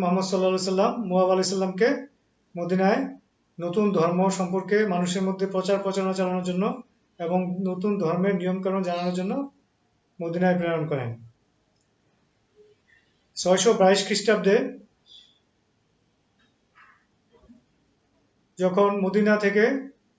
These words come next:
মক্কায় হজ করতে আসে পাঁচশো বিশ জন ব্যক্তি, তার মধ্যে বিশাল একটি দল, তিয়াত্তর জনের একটি দল হযরত মুহাম্মদ সাল্লাল্লাহু আলাইহি ওয়াসাল্লামের সাথে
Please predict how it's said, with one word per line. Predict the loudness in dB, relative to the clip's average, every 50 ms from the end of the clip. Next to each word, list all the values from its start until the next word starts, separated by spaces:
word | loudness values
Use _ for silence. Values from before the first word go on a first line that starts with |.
| _ _ _ _ _ _ _ _ _ _ _ _ _ _ _ _ -20 _ _ _ -6 -2
মক্কায় | -2 -2 0 4 6 6 6 6 4 0 -6 -14 -10 -4
হজ | -2 -2 -2 0 0
করতে | -2 0 2 4
আসে | 4 4 2 2 0 -2 -2 -4 -8 -10 -16 _ _ _ _ _ _ _ _
পাঁচশো | -2 -2 -2 -2 -2 -2 -2 -2 -2 -2 -6 -10 -16 -20 _ _ -20 _ _ _ _ _ _ -2
বিশ | 0 0 2 2 2
জন | 2 2 2 0
ব্যক্তি, | 0 -2 -2 -4 -4 -4 -4 -6 -6 -4
তার | 0 0 2 2 2
মধ্যে | 0 -2 0 0 2 2 2 0 -4 -6
বিশাল | -4 -2 0 2 2 2
একটি | 0 -2 -2 0 2
দল, | 2 2 2 0 -6 -12 -18 _ _ _ _ _
তিয়াত্তর | 2 2 4 2 2 0 -2 0
জনের | 0 0 2 0 0
একটি | -2 -4 -4 0 4
দল | 4 4 4 2 -4 -10 -16 _ _ -20 -20 _ _ _
হযরত | -4 -2 -2 -2 0
মুহাম্মদ | 0 0 0 0
সাল্লাল্লাহু |
আলাইহি | 0 -2 -2 -2
ওয়াসাল্লামের | -2 -2 -2 -2 -2 -4
সাথে | -6 -6 -6